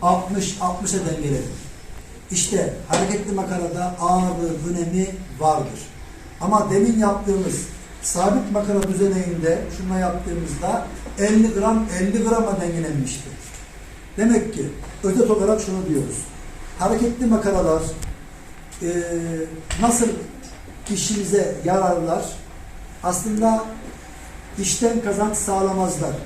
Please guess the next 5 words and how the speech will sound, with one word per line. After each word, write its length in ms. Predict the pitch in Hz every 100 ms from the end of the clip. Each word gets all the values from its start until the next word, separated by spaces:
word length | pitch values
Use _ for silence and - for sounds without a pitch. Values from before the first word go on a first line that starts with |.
| - 202
Ne 100 | 220
sağlarlar? 600 | 226 220 220 220 233 240 - - - - - 247
İş 360 | 262 - - -
kolaylığı 880 | 185 170 160 151 147 143 143 135 123 -
sağlarlar. 680 | 127 127 123 117 113 113